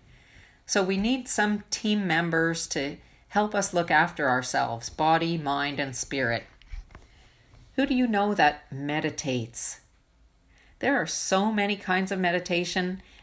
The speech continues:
and the truth is it doesn't really matter which one you pick to start off. Just start where you are. If you know someone who can recommend a practice that's working well for them,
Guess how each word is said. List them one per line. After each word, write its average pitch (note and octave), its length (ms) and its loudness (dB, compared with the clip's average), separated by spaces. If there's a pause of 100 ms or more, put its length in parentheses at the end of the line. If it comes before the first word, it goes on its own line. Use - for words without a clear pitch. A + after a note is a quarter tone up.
and F3 120 0
the F3+ 60 0
truth A#3+ 300 -2
is G3 180 0
it E3+ 100 -4
doesn't G3+ 280 0
really F3 220 0
matter D#3 280 2
which C#3 240 -6
one D3 160 -2
you C#3+ 120 -6
pick - 360 -4
to C#3 100 -4
start C#3+ 380 0
off. A#2+ 400 0 (320)
Just C#4+ 240 0
start G#3+ 320 2
where F3 140 2
you D#3+ 200 0
are. B2+ 380 0 (720)
If - 160 -2
you A#3 120 2
know G#3 240 2
someone E3 720 -2
who F3+ 80 0
can E3 180 -4
recommend D#3+ 480 0
a D3+ 60 -6
practice D#3 500 0
that's C#3 240 -6
working D3+ 380 -4
well D#3 240 0
for D3 120 -6
them, E3+ 500 -2